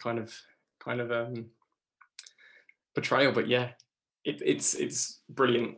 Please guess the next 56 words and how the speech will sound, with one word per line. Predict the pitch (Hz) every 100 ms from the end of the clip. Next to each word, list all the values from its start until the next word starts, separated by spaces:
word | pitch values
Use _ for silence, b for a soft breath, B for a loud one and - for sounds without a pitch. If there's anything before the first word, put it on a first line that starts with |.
| -
and | 117 110 -
a | 117
hard | 120 117 117
watch, | 120 120 - -
but | 117
it, | 113
it | 131 107
needs | 131 127 123
to | 117
be |
a | 110
hard, | 113
it's | -
a | -
film | 123
that | 117
needs | 123 123
to |
be | 120
a |
hard | 113 -
watch. | 113 - -
I | 131
think | 131 151
it's, | 151 -
it's | - -
interesting | 147 147 131 127
as | 117
well | 120 120
because, | 113 110 113 - - -
um, | 120 117 110 107 - - -
I |
guess | 151 151 -
today, | 139 123 120 147 - - - 127
the, | 123 117 117
the, | 160
'cause | - 123
the |
fact | 120 123
that | 120
it's | 110
set | - 113
in |
a | 117 113 156 - -
kind | 113
of | 110
a, | 110 123
a |
mental | 117 113 113
institute, | 113 117 110 117 110
that | 117 - _ -
I | -
guess | 107 214 - - B B B B _
that | 117 -
could | 131 117
be | 113 110